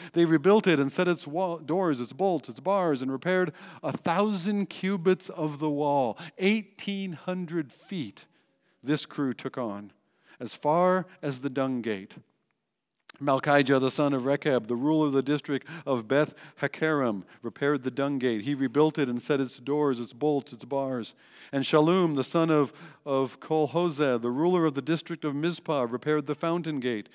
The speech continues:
He rebuilt it and covered it and set its doors, its bolts, its bars. And he built the wall of the pool of Shelah, the pool of Siloam, of the king's garden as far as the stairs that go down from the city of David.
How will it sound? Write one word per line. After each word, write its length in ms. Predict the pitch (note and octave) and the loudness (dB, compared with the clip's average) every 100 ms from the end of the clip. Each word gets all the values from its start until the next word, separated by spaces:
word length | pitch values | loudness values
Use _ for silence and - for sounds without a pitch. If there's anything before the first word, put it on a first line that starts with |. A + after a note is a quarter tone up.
| - - | -20 -8
He 140 | B2+ | -4
rebuilt 460 | B2 A2+ C#3+ C#3 F3 | -2 2 4 4 0
it 120 | D#3+ | -2
and 160 | A#2+ | -4
covered 320 | - D#3 C3+ A2+ | -4 -4 -2 -4
it 40 | |
and 120 | A2 | -4
set 200 | - C3+ | -4 -6
its 140 | A2+ A2+ | -6 -8
doors, 440 | C3+ C#3+ B2+ A2 | -4 -2 -2 -4
its 140 | A2+ | -8
bolts, 320 | A2+ D3 C3+ A#2 | -2 0 0 -2
its 120 | A2 | -6
bars. 460 | C#3+ D3 C3 A2+ - F#3 D3 | -2 0 0 -2 -8 -10 -2
And 100 | C3+ | -2
he 60 | |
built 260 | A#2+ D#3+ D#3+ | 2 2 2
the 100 | C#3 | -2
wall 300 | D3 D3+ D3 | 0 2 0
of 60 | |
the 80 | B2 | -4
pool 340 | - E3+ D3+ C#3 | -6 -4 -2 -2
of 80 | |
Shelah, 480 | A2 - E3 C#3 G2+ - _ _ _ _ | -4 -6 -2 0 -2 -6 _ _ _ _
the 60 | G#2+ | -12
pool 260 | C#3+ B2+ | -6 -6
of 60 | A2+ | -6
Siloam, 560 | B2+ A#2+ C#3 B2 F2 - _ _ _ - | -6 -4 -4 -6 -10 -16 _ _ _ -12
of 100 | C3+ | -8
the 80 | B2+ | -4
king's 240 | - E3+ B2 | 0 -2 2
garden 360 | D#3+ D#3+ C#3 | 2 4 2
as 100 | B2 | -2
far 220 | - C#3+ | -2 -2
as 100 | C3+ | -4
the 80 | A#2+ | -6
stairs 380 | - D3+ D3 A#2+ | -6 -2 -2 -2
that 100 | B2 | -6
go 100 | B2 | -6
down 420 | A#2+ C#3 B2+ G#2+ | -4 -2 -2 -4
from 160 | - A#2 | -8 -10
the 60 | |
city 280 | G#2+ A2+ A#2 | -10 -10 -8
of 100 | A2+ | -8
David. 360 | A2 G#2 F2+ | -8 -10 -12